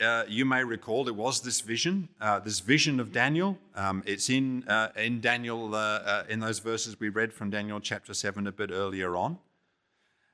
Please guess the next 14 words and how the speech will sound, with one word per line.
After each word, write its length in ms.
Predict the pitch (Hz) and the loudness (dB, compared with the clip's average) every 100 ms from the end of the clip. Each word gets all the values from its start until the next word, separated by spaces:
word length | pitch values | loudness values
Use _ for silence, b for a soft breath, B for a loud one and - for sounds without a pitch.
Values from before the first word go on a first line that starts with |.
| _ - | _ 2
And 220 | 135 147 | 4 6
in 380 | 151 220 226 180 | 6 6 6 6
this 220 | 139 - | 4 2
vision, 520 | 104 92 82 82 185 - _ _ - | -2 -4 -4 -6 -14 -18 _ _ -10
particularly 480 | - 196 190 202 196 | 0 0 2 2 6
those 280 | 170 143 | 6 6
last 480 | 135 131 170 180 - | 4 4 4 2 0
couple 460 | - 180 - 180 175 | -2 -2 0 2 2
of 140 | 151 | 0
verses 560 | 139 185 180 - 104 92 | 2 4 4 4 2 -4
of 120 | 90 | -2
that, 260 | 95 82 - - | 0 0 -2 -2
uh, 120 | 90 | -2
reading, 480 | 87 82 80 120 | 0 -2 -2 -4